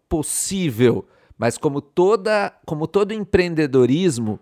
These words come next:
porque no fim das contas alguém que tem um canal no YouTube é um empreendedor.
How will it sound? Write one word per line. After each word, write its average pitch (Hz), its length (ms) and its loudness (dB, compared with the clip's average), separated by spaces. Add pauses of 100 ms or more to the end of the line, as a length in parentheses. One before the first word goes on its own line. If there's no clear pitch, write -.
porque 131 220 -4
no 151 80 -4
fim 196 180 -8
das 185 200 0
contas 160 400 -2
alguém 147 260 -2
que - 100 -18
tem 147 200 -6
um 139 60 -8
canal 127 360 2
no 117 180 -4
YouTube 135 380 0
é 151 60 2
um 156 80 -4
empreendedor. 151 920 2